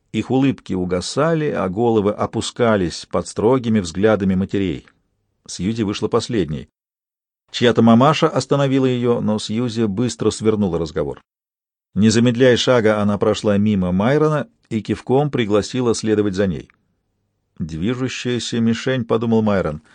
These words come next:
«Родителям нелегко попасть в цель». Сьюзи вошла к себе в кабинет и закрыла дверь за Майроном. «Ничего не выходит», — сказала она. «Что не выходит?»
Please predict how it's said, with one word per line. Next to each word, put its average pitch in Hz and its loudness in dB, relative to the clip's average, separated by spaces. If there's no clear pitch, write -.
«Родителям 175 0
нелегко 180 2
попасть 151 0
в - -20
цель». 76 -4
Сьюзи 147 4
вошла 120 2
к - -6
себе 110 0
в - -18
кабинет 120 -2
и 123 -2
закрыла 123 2
дверь 107 -2
за 110 2
Майроном. 76 -2
«Ничего 123 -2
не 92 2
выходит», — 90 -2
сказала 87 -2
она. 82 -8
«Что - 0
не 147 2
выходит?» 123 -4